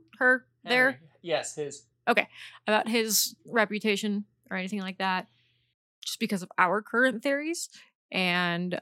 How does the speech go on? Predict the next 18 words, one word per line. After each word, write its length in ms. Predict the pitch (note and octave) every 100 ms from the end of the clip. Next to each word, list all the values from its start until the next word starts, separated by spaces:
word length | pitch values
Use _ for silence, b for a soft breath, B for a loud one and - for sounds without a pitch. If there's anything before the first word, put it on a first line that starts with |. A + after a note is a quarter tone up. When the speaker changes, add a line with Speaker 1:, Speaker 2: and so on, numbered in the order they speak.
| _ -
Speaker 1:
are 80 | G#3+
there 120 | G#3
specific, 760 | - - G3 G#3+ F#3 F#3 F3+ -
like, 320 | E3+ E3 -
people 580 | - A3+ G3 F#3+ F3 E3+
or 200 | F3+ F3+
businesses 680 | E3+ F#3 E3 E3+ D#3+ E3+ D#3 D#3+
that 180 | C#3+
tend 220 | - E3+ E3+
to 80 |
be 100 | F#3
targeted 480 | - - E3 - -
more, 380 | F#3 - - G3
which 200 | G3+ -
can 180 | - G#3+
go 220 | G3+ F3
into, 280 | F3 E3+ G3+ -
like, 240 | E3